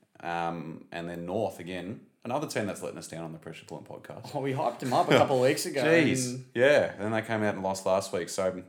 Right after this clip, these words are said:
Speaker 1: they'll be looking to bounce back. So this is a very interesting game. Um, another one that's hard to tip. Um, and this is at Marvel as well. So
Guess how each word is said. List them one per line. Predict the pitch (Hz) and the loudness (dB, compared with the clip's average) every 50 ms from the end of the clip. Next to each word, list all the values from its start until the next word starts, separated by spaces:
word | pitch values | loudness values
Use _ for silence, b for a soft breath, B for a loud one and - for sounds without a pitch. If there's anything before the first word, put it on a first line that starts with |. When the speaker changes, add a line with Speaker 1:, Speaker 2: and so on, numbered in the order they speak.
| - B B B B B B - | -16 B B B B B B 4
Speaker 1:
they'll | 131 131 | 6 6
be | 123 120 | 6 6
looking | 117 110 - 98 | 4 2 0 0
to | 87 | 2
bounce | 95 98 92 92 - | 2 2 2 0 0
back. | - 95 92 85 - - | 0 2 2 2 2 2
So | 127 135 | 2 2
this | 147 170 170 160 | 2 2 0 0
is | 139 120 127 | 0 -2 -4
a | 120 | -4
very | - - 110 101 117 113 113 110 | -6 -8 -6 -2 -2 0 0 0
interesting | 107 104 - 104 98 90 | -2 -4 -6 -6 -2 2
game. | 95 98 110 131 160 160 156 - - | 2 2 2 2 -2 -6 -10 -8 -6
Um, | 95 92 95 92 92 92 92 92 90 - - _ - | -4 -2 -2 -2 -2 -2 -4 -6 -8 -12 -12 _ -6
another | 104 98 98 95 | -4 -2 -2 -2
one | 95 92 | -2 -4
that's | 90 80 - | -6 -6 -6
hard | - 90 92 - | -6 -6 -6 -6
to | - | -8
tip. | - - 92 90 85 - - _ _ _ _ _ _ _ _ _ _ _ _ _ _ _ _ _ - B B B B B B B - | -12 -10 -8 -8 -10 -10 -16 _ _ _ _ _ _ _ _ _ _ _ _ _ _ _ _ _ -20 B B B B B B B -8
Um, | 92 90 90 87 90 87 80 | -4 0 0 0 0 -2 -4
and | 90 95 | -6 -8
this | 92 92 | -8 -6
is | 90 87 | -6 -6
at | 85 87 | -6 -4
Marvel | 85 82 82 85 87 85 85 78 | -4 -4 -2 -2 -2 -4 -4 -8
as | 78 78 | -10 -8
well. | 76 76 80 78 73 - - - | -6 -4 -4 -4 -4 -8 -12 -16
So | - - 73 71 69 | -14 -12 -10 -10 -10